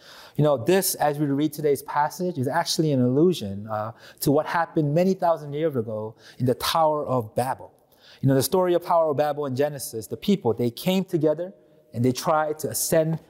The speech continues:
to heaven. They fortified their cities, they fortified their towers, and they climbed higher and higher and higher, thinking that they could reach God. Uh, so what was the crux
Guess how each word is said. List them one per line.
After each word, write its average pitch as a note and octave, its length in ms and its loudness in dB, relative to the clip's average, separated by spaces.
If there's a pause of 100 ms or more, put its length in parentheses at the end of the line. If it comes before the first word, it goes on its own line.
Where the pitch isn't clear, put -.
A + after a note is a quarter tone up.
(100)
to C#3 120 0
heaven. A2+ 340 -2 (300)
They D#3 120 4
fortified A#3 720 2
their F#3+ 120 -2
cities, G3 400 -4
they D#3+ 120 0
fortified G#3 480 2
their D#3+ 100 -4
towers, F#3 460 -2
and D3+ 80 -10
they D3+ 60 -8
climbed E3+ 340 -2 (200)
higher G3 420 2
and D#3+ 160 -2
higher F3 420 -2
and D#3+ 140 -4
higher, D#3+ 240 0
thinking A2+ 580 -4 (360)
that B2+ 120 0
they D#3 80 2
could D3+ 180 2
reach D3 240 -2
God. C#3+ 300 0 (880)
Uh, A2 60 -8
so A#2 160 0
what E3+ 360 2
was D3+ 200 -8
the - 100 -8
crux - 720 -6